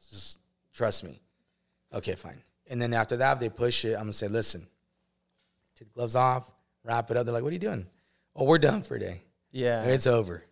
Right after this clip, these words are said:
Speaker 2: Yeah.
Speaker 1: When you feel confident enough to come back and get tattooed and not question everything I'm doing, we can talk.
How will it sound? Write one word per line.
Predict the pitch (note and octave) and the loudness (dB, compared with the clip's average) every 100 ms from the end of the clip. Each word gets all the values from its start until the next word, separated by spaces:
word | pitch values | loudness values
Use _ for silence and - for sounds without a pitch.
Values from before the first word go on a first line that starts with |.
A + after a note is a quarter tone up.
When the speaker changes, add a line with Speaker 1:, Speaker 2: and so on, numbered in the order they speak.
| _ | _
Speaker 2:
Yeah. | A2 G2 F2+ G2+ | -12 -12 -12 -16
Speaker 1:
When | A2 A#2 A2+ | -6 -2 -2
you | A2 C#3 E3+ F3+ F3 - - | -2 0 2 0 -2 -4 0
feel | C#3 | 0
confident | - B2 B2+ C#3 B2+ | 2 0 0 -2 -2
enough | A#2+ A#2+ | -4 -4
to | A2+ | -6
come | - A#2 | -6 -2
back | G#2+ A2 B2+ - | 0 -2 -4 -6
and | G#2 | -4
get | G#2 | -2
tattooed | A2+ G2+ A#2 A#2 | -4 -4 -6 -6
and | G#2 G2+ | -6 -4
not | G2 - | -6 -6
question | G#2+ G2 G2 | -6 -4 -6
everything | F2 F#2+ G2 F#2 G2 | -6 -8 -8 -10 -8
I'm | F#2+ F#2+ | -8 -6
doing, | B2 E3 E3+ - _ _ _ _ _ _ _ _ _ _ _ _ - | -6 -6 -8 -12 _ _ _ _ _ _ _ _ _ _ _ _ -12
we | G#2+ | -8
can | G2 | -6
talk. | F#2 E2+ - | -6 -8 -10